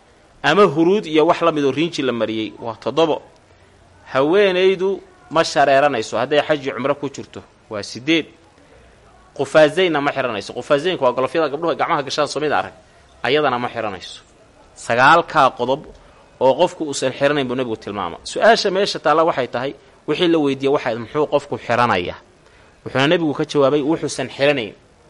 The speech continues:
Ma la fahmo? Soo kale laba maaha. Maxaa ii bannaan oo aan dhar xiran karaa haddaan ku idhaahdo? Oo aadan ka jawaabin, aad ka jawaabtay wixii iga xaaraam ah. Soo laba ma kala aha. Maxaa ii bannaan? Wixii kaa xaaraam ah laga jawaabo marka. Sababtu waa maxay? Waxa kuu bannaan baa tiro badan.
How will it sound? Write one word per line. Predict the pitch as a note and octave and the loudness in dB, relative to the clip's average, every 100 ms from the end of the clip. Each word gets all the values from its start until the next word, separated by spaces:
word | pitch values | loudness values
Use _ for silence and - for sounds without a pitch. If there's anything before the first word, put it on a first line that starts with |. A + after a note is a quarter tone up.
| _ _ _ _ _ _ | _ _ _ _ _ _
Ma | G#3 | -6
la | C#3+ | -4
fahmo? | A#2 | -4
Soo | A2 C#3+ | -4 0
kale | E3 | 2
laba | F#3 A3+ | 4 4
maaha. | G3 - - _ _ _ _ - | 2 -4 -8 _ _ _ _ -14
Maxaa | C3+ F#3 F#3+ - | -8 0 0 0
ii | G#3+ | -2
bannaan | E3+ E3 D3 D#3 E3+ - | 0 -2 0 0 0 -4
oo | F3 | -2
aan | D#3 D3+ | -2 2
dhar | E3 | 0
xiran | - D3 D#3+ | 2 -2 -2
karaa | - C3 B2 | 0 0 0
haddaan | C3 C#3+ C3+ | 2 0 0
ku | G#2 | -2
idhaahdo? | F#2 G2 F2+ - _ _ _ _ _ _ _ _ | -2 -2 -6 -16 _ _ _ _ _ _ _ _
Oo | C3 | 0
aadan | C#3 D3+ D3+ | 2 2 -2
ka | G#3 | -4
jawaabin, | G#3 F#3 D3+ D3+ F3 | -2 0 2 2 2
aad | D3+ C#3 | -2 -2
ka | F#3 | -4
jawaabtay | - D3 B2+ D3 | -4 -2 -2 -4
wixii | D#3 D3+ - | -6 -6 -6
iga | D#3 | -4
xaaraam | D#3 C#3 C#3 C#3+ D#3 | -4 0 2 4 2
ah. | - - _ | -2 -20 _
Soo | - C#3 | -6 0
laba | E3 | 2
ma | G#3+ | 2
kala | - C3+ | 2 0
aha. | A2 - | 0 -8
Maxaa | A#2 F#3+ | -2 0
ii | G3 | 2
bannaan? | G3 G3+ G#3 A3 - _ _ _ _ | 2 2 2 -2 -8 _ _ _ _
Wixii | - E3 | -8 -6
kaa | D3+ F3 | 2 2
xaaraam | E3 D3+ D3 | 4 4 4
ah | C#3 | 2
laga | C3 C3+ | 0 -2
jawaabo | C3+ A#2+ G#2 | 0 0 0
marka. | G#2+ | -2
Sababtu | - F#3 F#3+ | -2 0 4
waa | G3 | 2
maxay? | C#3+ A2 G2 _ - - - | 2 -4 -10 _ -20 -20 -4
Waxa | F#3 F3 E3+ | 2 4 4
kuu | G3 | 2
bannaan | F3 D#3 D#3+ | 2 2 2
baa | D3+ B2+ | 2 0
tiro | C#3 C#3 | 2 0
badan. | A#2+ G2+ | 0 -2